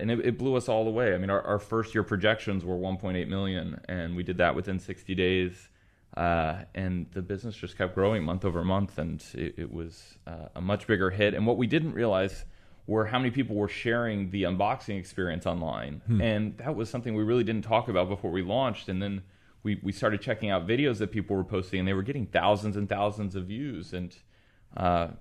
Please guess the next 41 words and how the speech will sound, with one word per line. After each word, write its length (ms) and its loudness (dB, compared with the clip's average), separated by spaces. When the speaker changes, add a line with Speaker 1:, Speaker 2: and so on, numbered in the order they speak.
Speaker 1:
it 300 -6
was 120 -4
super 300 -2
exciting 340 2
that 100 -4
people 260 -2
were 60 0
really, 380 0
um, 640 -2
taken 260 -2
aback 300 2
by 160 4
the 100 -2
packaging 680 0
and 100 -4
the 80 -4
product 340 -4
design 380 0
and 80 0
Speaker 2:
Mm-hmm. 80 4
Speaker 1:
the 40 2
packaging 380 -2
design 400 -2
and, 160 -6
and 180 -2
really 220 0
telling 280 0
their 100 -2
friends 240 -4
and 100 -10
family, 380 -2
which 260 -6
still 220 4
to 140 -2
this 180 0
day 160 4
is 140 2
the 40 -4
number 220 0
one 160 2
reason 400 -2